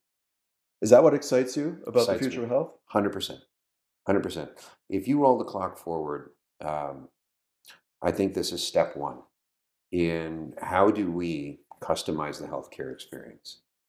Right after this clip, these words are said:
Speaker 2: It has to be about that usable information and not just,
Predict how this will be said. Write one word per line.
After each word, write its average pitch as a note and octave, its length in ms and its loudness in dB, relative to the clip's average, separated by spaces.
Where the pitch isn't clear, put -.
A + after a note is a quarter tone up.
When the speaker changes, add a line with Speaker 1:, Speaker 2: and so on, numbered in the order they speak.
Speaker 2:
It F2 100 0
has A2+ 300 6
to A2+ 80 0
be F#2+ 140 2
about D2+ 640 -2
that E2+ 300 0
usable E2+ 360 -6
information D#2+ 720 -10
and D#2 540 -6
not E2+ 260 -2
just, - 320 -8